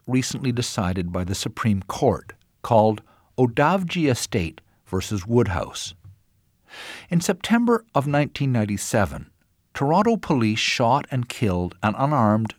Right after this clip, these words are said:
twenty-two-year-old man named Manish Odavji. He was the driver of the getaway car in a bank robbery, and he was shot in the back fleeing from police.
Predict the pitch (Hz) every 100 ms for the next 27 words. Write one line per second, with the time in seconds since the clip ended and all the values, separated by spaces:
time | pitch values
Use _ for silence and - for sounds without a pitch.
0 | - - 143 180 - 156 131 113 104 95
1 | 95 87 80 90 90 98 98 _ - 101
2 | 101 113 123 - 120 104 107 104 90 -
3 | 135 - _ _ _ - _ _ - -
4 | - - 170 196 185 202 175 143 131 131
5 | - 110 131 127 135 113 80 71 - 65
6 | 62 - - 101 107 - 139 131 - 78
7 | 65 65 60 - _ _ _ _ _ -
8 | 92 120 127 - 107 104 - 107 113 120
9 | 117 92 67 - - - 110 95 87 87
10 | 90 76 - 95 110 71 - -